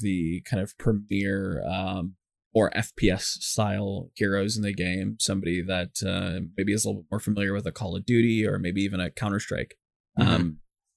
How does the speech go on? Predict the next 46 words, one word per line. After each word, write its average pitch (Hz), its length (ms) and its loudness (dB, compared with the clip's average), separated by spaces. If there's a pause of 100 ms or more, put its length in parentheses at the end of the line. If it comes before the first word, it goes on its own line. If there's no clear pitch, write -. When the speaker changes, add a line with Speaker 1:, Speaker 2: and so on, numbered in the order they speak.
Speaker 1:
kind 175 180 8
of 147 140 6
gravitates 98 680 2
towards 92 380 -2
this 85 160 -4
hero. 78 280 -4
So 82 200 0
it's, 82 320 0 (260)
it's 107 140 6
definitely 131 440 6
has 101 220 0
a 98 60 -2
lot 87 320 -4
of, 87 180 -6 (220)
you 110 100 -2
know, 90 220 -2 (420)
the 104 260 4
pick - 280 0
rate 120 200 4
for 107 100 -2
the 98 80 -2
hero 101 160 -2
is 101 100 -4
very 85 180 -4
high. 76 300 -8
The 80 120 -6
skill 104 320 4
rate 76 240 -4 (140)
for 104 100 -4
the 82 100 0
hero, 76 320 -4 (340)
uh, 80 260 2
i-, 60 80 -4
is 95 400 6
quite 87 320 2
demanding 85 500 -4
in 82 160 -2
some 87 200 0
sense, - 340 0
and 247 120 6
in 214 80 6
some 147 180 6
sense, 113 280 2
not 107 180 0
so 101 100 0
much. 98 300 -6